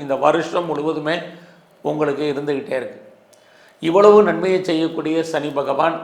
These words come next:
இந்த வருஷம் உங்களுடைய வேலையில கவனமா இல்லைன்னா வேலையை விட்டு பார்க்கும், வேலையை விட்டு நாம் வெளியில வர வேண்டிய காலம் அல்லது வெளியேற்றப்பட வேண்டிய காலம், அல்லது நம்ம ஆட்டோமேட்டிக்கா ரிட்டையர்மெண்ட் ஆகுறது, வி ஆர் எஸ்ல வர்றது, இப்படிப்பட்ட சுச்சுவேஷனை அவர் செய்யறதுக்கு தயாரா இருக்கார். அதனால தான் நான் இன்ட்ரோடக்ஷன்லயே உங்களுக்கு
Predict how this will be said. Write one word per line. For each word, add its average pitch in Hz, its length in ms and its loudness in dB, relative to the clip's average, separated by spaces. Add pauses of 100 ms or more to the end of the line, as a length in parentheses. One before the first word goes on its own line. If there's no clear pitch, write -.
(180)
இந்த 160 120 -2 (100)
வருஷம் 156 300 -2
உங்களுடைய 143 360 -4
வேலையில 147 380 -2 (420)
கவனமா 151 380 2 (180)
இல்லைன்னா 143 380 -2 (160)
வேலையை 156 320 -2
விட்டு - 160 -8 (120)
பார்க்கும், 165 400 0
வேலையை 160 240 0
விட்டு 143 220 -6
நாம் 143 140 -6 (560)
வெளியில 165 420 2
வர 143 180 6
வேண்டிய 156 280 0
காலம் 165 240 2
அல்லது 143 200 -2
வெளியேற்றப்பட 160 640 0
வேண்டிய 135 280 -8
காலம், 135 240 -2 (540)
அல்லது 196 260 6
நம்ம 180 200 4
ஆட்டோமேட்டிக்கா 180 560 4
ரிட்டையர்மெண்ட் 170 480 2
ஆகுறது, 160 320 2
வி 156 60 0 (100)
ஆர் 160 120 4
எஸ்ல 147 300 0
வர்றது, 147 240 0
இப்படிப்பட்ட 151 400 -4 (100)
சுச்சுவேஷனை 165 640 -4
அவர் 139 180 -4
செய்யறதுக்கு 151 480 -6 (100)
தயாரா 147 320 2
இருக்கார். 147 300 -6 (800)
அதனால 170 320 8
தான் 185 120 6
நான் 170 160 6
இன்ட்ரோடக்ஷன்லயே 165 600 0
உங்களுக்கு 143 260 -6